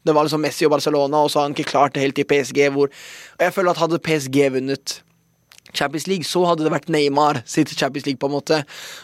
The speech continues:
Og jeg har håpet på det i siste årene, og jeg håper jo at de skal klare det i år. Nå kom han inn mot, eh, Real Madrid, endelig tilbake fra skade, og, eh, jeg,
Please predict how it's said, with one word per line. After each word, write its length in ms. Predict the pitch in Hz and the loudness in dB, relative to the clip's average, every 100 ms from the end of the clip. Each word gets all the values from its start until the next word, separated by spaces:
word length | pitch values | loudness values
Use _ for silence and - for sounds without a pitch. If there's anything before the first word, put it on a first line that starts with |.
| - | -2
Og 80 | 175 | 2
jeg 80 | 156 | 4
har 120 | 156 | 4
håpet 460 | 151 143 107 117 127 | 4 4 2 -2 0
på 80 | 135 | 2
det 140 | 131 127 | 2 2
i 40 | |
siste 300 | 135 135 - | 0 -4 0
årene, 320 | 143 165 160 165 | 4 4 4 2
og 100 | 147 | 2
jeg 80 | 143 | 2
håper 240 | 135 135 | 0 2
jo 40 | 147 | 0
at 160 | - 143 | -2 -4
de 140 | 139 | -4
skal 160 | - 139 | -4 -2
klare 220 | 143 131 | 0 2
det 60 | 139 | 2
i 60 | - | 4
år. 340 | 165 196 208 | 4 4 2
Nå 400 | 175 165 160 151 | 2 2 4 2
kom 220 | - 139 | 0 -2
han 220 | 135 135 135 | 0 -2 -4
inn 200 | - 135 | -6 -6
mot, 200 | 135 123 - | -6 -6 -4
eh, 200 | 131 135 | 0 2
Real 120 | 139 135 | 2 2
Madrid, 480 | 135 139 160 165 | 2 2 2 2
endelig 280 | 160 139 143 151 | 2 0 -2 0
tilbake 240 | 139 - | -2 -2
fra 140 | - - | -4 -2
skade, 460 | - 143 135 143 151 147 | 2 2 4 2 2 2
og, 160 | 143 - - - - - - _ _ _ - | 0 -2 -16 -18 -20 -20 -20 _ _ _ -8
eh, 840 | - 180 185 185 185 185 185 185 175 135 175 | 0 4 6 6 6 6 6 6 4 4 4
jeg, 340 | 180 190 196 | 4 4 0